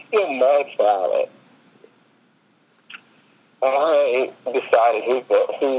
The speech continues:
went in. But we had debates, we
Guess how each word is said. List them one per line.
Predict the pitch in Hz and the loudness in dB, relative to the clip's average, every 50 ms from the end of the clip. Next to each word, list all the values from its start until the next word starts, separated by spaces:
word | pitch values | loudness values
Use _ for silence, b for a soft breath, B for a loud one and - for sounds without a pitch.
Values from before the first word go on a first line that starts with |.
| 117 - - | -4 -4 -2
went | 127 123 113 107 | 0 0 2 2
in. | 101 107 101 53 - - - - - - - _ _ _ _ _ _ _ _ _ _ _ _ _ _ | 2 2 2 2 0 -2 -6 -12 -20 -20 -20 _ _ _ _ _ _ _ _ _ _ _ _ _ _
But | - 180 - - | 0 0 0 0
we | 214 208 185 175 185 | -2 0 2 2 2
had | 175 - - - | 2 2 -2 -6
debates, | 143 - - 214 240 233 - - - - | -8 -2 0 0 0 0 -2 -6 -8 -4
we | 135 139 156 | -2 -2 2